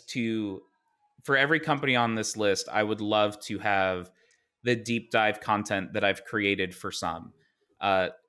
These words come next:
and I have learned the hard way. I sort of started the YouTube channel on, like, a whim of, uh,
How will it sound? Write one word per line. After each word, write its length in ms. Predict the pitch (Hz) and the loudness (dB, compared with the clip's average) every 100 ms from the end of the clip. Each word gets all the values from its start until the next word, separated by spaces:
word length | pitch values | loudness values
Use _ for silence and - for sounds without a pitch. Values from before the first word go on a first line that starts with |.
| _ | _
and 180 | 113 120 | 0 2
I 200 | 107 120 | 2 2
have 200 | 127 117 | 2 0
learned 380 | 117 120 120 113 | 0 0 0 -2
the 180 | 104 104 | -2 0
hard 240 | 110 107 | 2 2
way. 140 | 113 - | 0 2
I 80 | 113 | 0
sort 280 | - 139 127 | 0 0 0
of 40 | |
started 320 | - 120 120 | 2 2 2
the 80 | 104 | 0
YouTube 400 | 95 104 - 107 | -4 -4 -4 -4
channel 320 | - 107 107 | -2 0 0
on, 180 | 104 95 | -2 -2
like, 140 | 90 | -2
a 60 | 95 | -4
whim 440 | 87 87 92 104 - _ _ - | -2 -2 -2 -6 -14 _ _ -4
of, 440 | 101 95 90 87 - | 2 2 2 -4 -6
uh, 400 | 98 92 85 82 | 0 2 2 -2